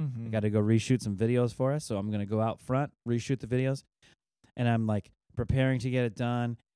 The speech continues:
Speaker 2: And I go out, I'm like, "The lighting is just right." And I go <laughs> stand in my front yard, and I'm, like, about to roll camera, and my wife is like, "It's seven fifty." <laughs> Like, my son has to be in school in ten minutes. <laughs> So it was like,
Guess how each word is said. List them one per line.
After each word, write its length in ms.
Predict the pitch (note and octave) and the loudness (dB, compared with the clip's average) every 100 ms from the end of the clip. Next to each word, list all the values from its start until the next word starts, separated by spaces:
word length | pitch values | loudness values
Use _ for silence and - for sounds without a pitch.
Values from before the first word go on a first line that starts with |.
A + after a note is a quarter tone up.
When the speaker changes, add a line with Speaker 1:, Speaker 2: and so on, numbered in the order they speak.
| _ A2+ | _ -4
Speaker 2:
And 120 | A2+ | -2
I 100 | A2 | -2
go 180 | A2 A#2+ | 2 2
out, 220 | A#2+ A2+ | 4 2
I'm 60 | |
like, 160 | G#2+ G2 | -2 -4
"The 80 | G#2+ | -2
lighting 300 | A#2+ B2+ B2 | 0 2 0
is 100 | G#2+ | -2
just 240 | A#2 - | -6 -2
right." 320 | A#2 A2+ A2+ | 0 0 -2
And 120 | A2+ G#2+ | -4 -4
I 80 | G#2+ | 0
go 120 | A#2 | -2
<laughs> 0 | |
stand 280 | G#2+ A#2+ C3+ | 0 2 2
in 60 | |
my 100 | A#2+ | 2
front 240 | - B2 A#2 | 0 -4 -2
yard, 300 | A2 A2+ A#2 | -2 -2 -2
and 80 | G#2+ | -4
I'm, 80 | A2 | -4
like, 160 | G2+ | -4
about 240 | G#2+ B2+ B2+ | -4 -4 -4
to 80 | |
roll 320 | A2 A2 A2+ G#2+ | -2 0 0 0
camera, 480 | A#2 A#2 A2+ G#2 F#2+ | -4 -2 -2 -4 -6
and 120 | A2 | -4
my 100 | G#2+ | -4
wife 240 | G#2 A2+ | -4 -4
is 100 | A2 | -4
like, 200 | A2+ G2+ _ _ _ _ - | -6 -6 _ _ _ _ -2
"It's 200 | E3 - | -2 -4
seven 580 | - - E3 G#3 C4+ C3 | -10 -4 0 2 0 -4
fifty." 800 | - G3+ A#3+ - - A2 G2 _ | -8 -4 -4 -4 -10 -10 -12 _
<laughs> 60 | _ _ _ _ _ _ _ _ - - | _ _ _ _ _ _ _ _ -14 -6
Like, 360 | A3+ D#3+ - - _ _ - - _ | 0 0 -2 -16 _ _ -20 -20 _
my 120 | C#3 | -2
son 160 | E3 D#3+ | 0 0
has 160 | D3 | -2
to 80 | C3+ | -6
be 180 | B2+ A2 | -10 -8
in 80 | G2 | -10
school 400 | - C3+ A#2 - _ _ | -4 0 2 0 _ _
in 220 | B2+ A2+ | 0 0
ten 400 | G2 - C3 A2 | -2 -6 -6 -8
minutes. 500 | A#2 A#2 D2+ - - - - | -10 -12 -12 -12 -12 -8 0
<laughs> 80 | - - - - F#3+ - - - - A3+ F#3+ G#3+ A#3+ G#3+ - | 0 0 -18 -4 -4 -4 -12 -12 -4 0 2 2 0 -4 -6
So 140 | A3+ | -8
it 20 | G#3+ | -10
was 120 | F3+ | -8
like, 180 | D3+ | -8